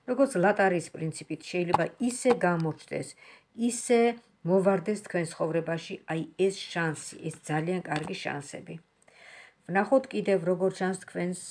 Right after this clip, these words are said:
ბედის ხაზზე, კიდევ რეებია. სიყვარული, შეყვარებული.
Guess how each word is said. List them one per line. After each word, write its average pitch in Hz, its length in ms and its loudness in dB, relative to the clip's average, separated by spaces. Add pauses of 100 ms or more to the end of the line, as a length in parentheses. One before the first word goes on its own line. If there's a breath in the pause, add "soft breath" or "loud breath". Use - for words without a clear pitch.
(240)
ბედის 165 380 -2
ხაზზე, 170 520 -2
კიდევ 180 380 -4
რეებია. 165 460 0 (920 loud breath)
სიყვარული, 180 680 -2 (300)
შეყვარებული. 180 760 -2